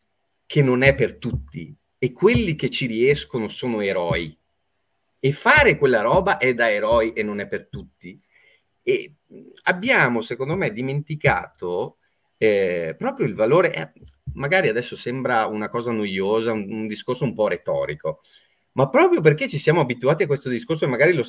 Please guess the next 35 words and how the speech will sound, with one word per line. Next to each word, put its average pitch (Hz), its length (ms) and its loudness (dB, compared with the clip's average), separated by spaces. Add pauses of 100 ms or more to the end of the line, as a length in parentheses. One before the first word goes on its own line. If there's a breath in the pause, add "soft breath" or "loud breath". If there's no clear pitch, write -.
lo 120 140 -4
percepiamo 151 440 0
anche 127 160 0
noi 151 160 0
come 110 200 -2
retorico 117 460 0
e 107 40 0
noioso, 85 680 -6 (1080)
abbiamo 151 320 4
un - 80 2
problema, 104 460 -2 (600)
perché, 156 560 -6 (260)
eh, 113 380 -4
eh, 101 260 -4
i 143 160 -2
rally 95 380 2
sono 226 320 0
questa 147 300 -4
roba 107 240 -4
qua, - 260 -10 (300)
e 123 120 0
Brin 180 360 2
ce 151 120 -2
l'ha 135 100 4
ricordato, 110 640 -6 (180 loud breath)
cioè 202 160 4
una 180 100 4
sfida 240 720 -2 (500)
alla 147 240 8
morte, 104 500 0
cioè 190 140 2
la 165 60 2
sfida 190 260 0
più 135 140 -4
grande 104 720 2